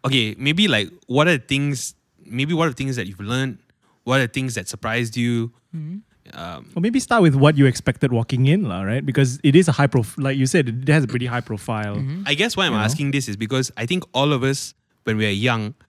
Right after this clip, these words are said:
Speaker 1: we have a certain dream or
Speaker 2: Mm-hmm.
Speaker 1: a certain perception of what we think life is going to be.
Speaker 2: Mm.
Speaker 1: And a lot of us think we can change the world.
Speaker 2: Mm-hmm.
Speaker 1: And most of the time, life replies very quickly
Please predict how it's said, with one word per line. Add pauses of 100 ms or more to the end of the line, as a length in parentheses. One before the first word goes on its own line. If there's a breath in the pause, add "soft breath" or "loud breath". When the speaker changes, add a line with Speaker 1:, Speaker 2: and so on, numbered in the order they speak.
(360)
Speaker 1:
we
have
a
certain (1120)
dream
or
Speaker 2:
Mm-hmm. (420)
Speaker 1:
a
certain
perception
of
what
we
think
life
is
going
to
be. (300 soft breath)
Speaker 2:
Mm. (140)
Speaker 1:
And
a
lot
of
us
think
we
can
change
the
world. (140)
Speaker 2:
Mm-hmm. (720)
Speaker 1:
And
most
of
the
time, (100)
life
replies
very
quickly